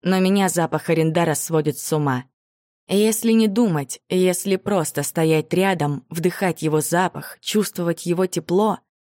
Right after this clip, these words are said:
голова идет кругом, и кровь начинает закипать. Главное — не думать головой. Он приседает и подхватывает с земли мелкие золотистые камешки,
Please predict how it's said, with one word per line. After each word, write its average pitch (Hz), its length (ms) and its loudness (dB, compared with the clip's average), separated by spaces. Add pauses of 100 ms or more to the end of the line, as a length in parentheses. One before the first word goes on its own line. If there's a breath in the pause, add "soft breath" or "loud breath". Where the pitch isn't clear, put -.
(220)
голова 160 560 2
идет 156 200 -2
кругом, 196 580 0 (280)
и 165 140 -2
кровь 185 440 0
начинает 156 640 0
закипать. - 680 -6 (520)
Главное — 180 640 2
не 196 140 2
думать 170 380 0
головой. 170 680 0 (600)
Он 247 200 2
приседает 190 640 0
и 160 40 0
подхватывает 156 720 -2
с - 80 -10
земли 170 320 2
мелкие 165 480 0
золотистые 156 720 0
камешки, 156 640 -2